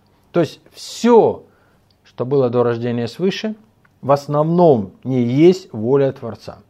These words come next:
а плод мудрости земной, душевной, бесовской под влиянием духа смерти. То есть в жизни человека было все сформировано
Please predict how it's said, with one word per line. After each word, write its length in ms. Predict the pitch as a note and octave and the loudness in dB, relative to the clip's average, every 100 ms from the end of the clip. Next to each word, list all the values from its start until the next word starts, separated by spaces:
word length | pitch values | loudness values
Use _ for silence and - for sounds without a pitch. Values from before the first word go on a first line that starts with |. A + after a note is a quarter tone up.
| _ _ | _ _
а 120 | C#3+ | 0
плод 320 | C3+ E3 D3+ | 0 2 2
мудрости 540 | B2+ C3 A#2 A2+ - A2+ | 2 -4 -4 -6 -8 -12
земной, 400 | G#2+ A2+ A#2 G#2+ | -8 -8 -4 -6
душевной, 480 | G#2 - A#2+ G#2+ G2 | -8 -8 -6 -6 -8
бесовской 720 | G#2+ - A3+ A3+ A3 G#3+ G#3+ _ _ _ _ _ | -8 -2 -2 -2 -8 -8 -10 _ _ _ _ _
под 140 | - C#3 | -4 -2
влиянием 800 | C3 C3+ D3+ G3 G#3 G3+ G#3 G3+ _ _ _ _ - | 0 0 4 4 4 4 2 -2 _ _ _ _ -14
духа 640 | G#2 G2+ D3 - C#3+ C#3+ - | -8 -2 -2 -2 -4 -4 -10
смерти. 680 | - - B2+ G#2+ F#2 _ - _ _ | -18 -14 -8 -6 -8 _ -20 _ _
То 80 | D3 | -6
есть 120 | C3 | -6
в 40 | |
жизни 380 | C#3+ A3 D#3 C#3+ | -2 -4 -4 -6
человека 720 | A#2+ E3 D#3+ G3 B3 B3 A#3 G#3+ _ _ _ _ _ _ _ _ _ | -8 -4 -2 0 0 -2 -6 -8 _ _ _ _ _ _ _ _ _
было 300 | B2+ D3 B2+ | -2 0 2
все 220 | G#2+ - F#3+ | -2 -6 -8
сформировано 1040 | - C#3 C3 B2+ C3+ C3+ A2 G2+ F#2 F2+ | -6 -4 -4 -2 0 0 0 -6 -8 -16